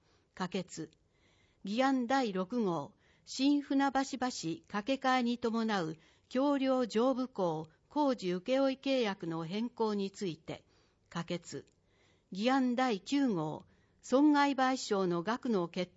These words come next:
定及び和解について、可決。議案第十六号。船橋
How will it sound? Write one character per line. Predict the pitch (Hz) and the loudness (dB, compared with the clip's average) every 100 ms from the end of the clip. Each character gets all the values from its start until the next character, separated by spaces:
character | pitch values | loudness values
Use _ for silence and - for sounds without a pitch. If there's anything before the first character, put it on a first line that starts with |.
| - | -6
定 | 190 175 - | -4 -4 -4
及 | 202 214 | -4 -4
び | 180 160 | -4 -4
和 | 180 | -4
解 | - 254 269 | -2 0 2
に | 254 240 | 0 -2
つ | 247 | -6
い | 196 | -8
て、 | - 156 - _ _ _ _ _ | -8 -12 -12 _ _ _ _ _
可 | 190 | -8
決。 | 185 185 - 160 - _ _ _ _ _ | -4 -6 -6 -10 -10 _ _ _ _ _
議 | 190 220 | -4 2
案 | 262 262 240 | 4 4 2
第 | 262 269 190 | 2 2 0
十 | 170 247 262 | -2 0 0
六 | 240 233 240 | 0 0 0
号。 | 165 151 - _ _ _ _ _ | 0 -2 -6 _ _ _ _ _
船 | 226 277 | 2 4
橋 | 262 | 2